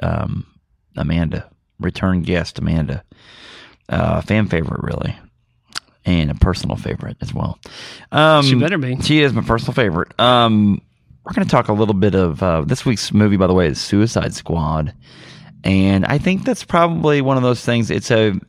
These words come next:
Speaker 1: it's not, it's not so good or so bad that it's a polarizing pick, but I feel like it's a movie that is not great, and there are parts that are okay,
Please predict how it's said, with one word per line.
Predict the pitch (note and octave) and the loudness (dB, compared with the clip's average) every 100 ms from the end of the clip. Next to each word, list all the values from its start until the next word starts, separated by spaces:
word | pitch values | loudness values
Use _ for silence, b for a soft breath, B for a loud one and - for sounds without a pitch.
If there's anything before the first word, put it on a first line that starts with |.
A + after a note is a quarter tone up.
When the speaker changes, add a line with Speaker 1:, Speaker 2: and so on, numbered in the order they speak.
| _ G2+ | _ -4
Speaker 1:
it's | G#2+ - | -4 -2
not, | E3+ F#3+ A3+ - _ _ _ b b b b b b b _ _ _ _ - | 0 2 2 -2 _ _ _ b b b b b b b _ _ _ _ -6
it's | B2 - | -6 0
not | F3 D#3+ | 0 0
so | - E3+ | 0 2
good | C#3+ C#3+ C#3 | 2 4 4
or | B2 | 4
so | A2+ B2+ | 2 2
bad | G#2+ A#2 A#2 | 4 6 6
that | G#2 | 4
it's | F#2+ E2 | -2 -4
a | |
polarizing | - - A2 B2+ C3+ C3+ C3+ C#3 C#3 | -6 0 2 4 2 2 2 0 -2
pick, | C3 C#3+ C#3+ - - _ b b b b - | 0 0 0 -4 -20 _ b b b b -6
but | G#2 A2+ F2 | 2 4 4
I | A2+ | 2
feel | - D3 | 2 4
like | D#3 C#3 - | 4 2 0
it's | A2 - | -4 0
a | G#2 | 2
movie | G#2 A2+ A#2+ A2+ A2+ A2 G#2+ B B B B - | 4 4 4 4 4 4 0 B B B B 0
that | G#2 G2+ - | 4 4 2
is | F#2 G2 G2 G2 F#2+ F#2 F2 E2 - _ _ | 2 4 4 4 2 2 0 -4 -12 _ _
not | G#2 D3 F3+ - G#2 | 0 2 0 -4 -2
great, | G#2 G2 F#2 E2 - - _ _ _ _ _ _ _ _ _ _ _ - | 2 2 2 0 -2 -4 _ _ _ _ _ _ _ _ _ _ _ -2
and | A2 A2 | 0 2
there | G#2+ G#2 | 4 2
are | |
parts | - G3+ - | 0 -2 -2
that | - | 0
are | G#2+ | 0
okay, | F2+ - - C3+ F2 E2+ | -2 -2 0 0 0 -4